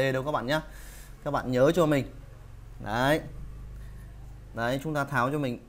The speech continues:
bốn con ốc này ra. Và sau đó là sau khi tháo bốn con ốc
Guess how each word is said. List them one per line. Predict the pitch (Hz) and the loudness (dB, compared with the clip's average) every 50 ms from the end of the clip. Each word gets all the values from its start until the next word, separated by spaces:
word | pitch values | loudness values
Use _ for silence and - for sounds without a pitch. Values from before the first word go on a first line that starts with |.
| - - - - | -20 -20 -14 -6
bốn | - 143 135 143 185 190 | -2 0 2 2 2 2
con | 190 151 | 2 2
ốc | 170 180 | 2 2
này | 180 147 123 | 2 0 2
ra. | 127 135 131 - - - - - - - - - - - - - - - - - - - - - - - - - - - - - - - - - - | 2 0 0 -2 -4 -12 -20 -20 -20 -20 -20 -20 -20 -20 -20 -20 -20 -20 -20 -20 -20 -20 -20 -20 -20 -20 -20 -20 -20 -20 -20 -20 -20 -20 -20 -6 2
Và | 113 120 123 127 | 6 6 6 6
sau | 123 - 151 | 6 4 4
đó | 143 135 131 143 | 6 6 6 6
là | 170 180 160 139 127 123 120 117 120 - | 6 6 4 4 4 2 2 0 -2 -2
sau | 117 - 170 170 | 0 2 4 4
khi | - 190 180 170 170 - | 6 6 4 4 2 2
tháo | 151 135 131 139 160 185 | 2 4 4 4 4 2
bốn | 170 143 147 170 | 2 0 0 0
con | 180 180 | 0 2
ốc | 175 214 208 | 2 2 0